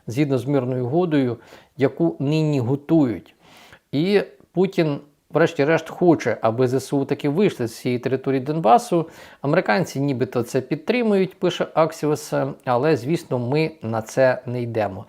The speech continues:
І переконати Путіна про те, що можна зупинитися по лінії фронту, зараз виглядає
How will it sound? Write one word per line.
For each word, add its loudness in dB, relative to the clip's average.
І 0
переконати 2
Путіна -2
про -2
те, 2
що -6
можна 2
зупинитися -6
по -6
лінії -2
фронту, -2
зараз 4
виглядає 2